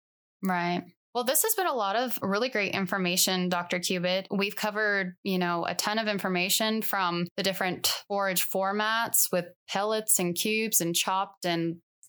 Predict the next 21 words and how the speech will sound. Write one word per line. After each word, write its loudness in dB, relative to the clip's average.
long 0
stemmed. 2
You -2
could 0
even -2
get 0
into 0
different 0
size 2
bales 0
and 2
everything, 0
and 0
then 0
how 0
to 0
transition 0
when 0
you 2
are 0
introducing 0